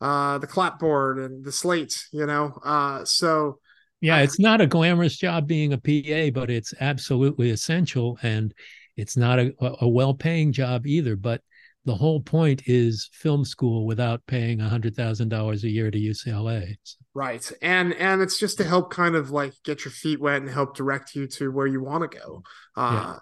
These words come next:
Speaker 1: so, you know, that would be, that would be where I think we would start. Uh,
Speaker 2: Yep.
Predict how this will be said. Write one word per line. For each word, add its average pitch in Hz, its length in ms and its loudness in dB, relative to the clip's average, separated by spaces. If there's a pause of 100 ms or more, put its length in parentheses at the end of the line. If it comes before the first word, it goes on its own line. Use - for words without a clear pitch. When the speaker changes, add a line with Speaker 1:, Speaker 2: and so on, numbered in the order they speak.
(120)
Speaker 1:
so, 139 540 -2 (360)
you 147 80 -2
know, 151 100 0
that 175 160 2
would 175 160 0
be, 165 240 0
that 180 180 -2
would 190 140 0
be 165 100 -2
where 143 400 -2 (100)
I 139 100 -12
think 139 240 -10
we 131 100 -8
would - 180 -14
start. - 360 -18 (420)
Uh, 117 400 -8
Speaker 2:
Yep. 120 120 -4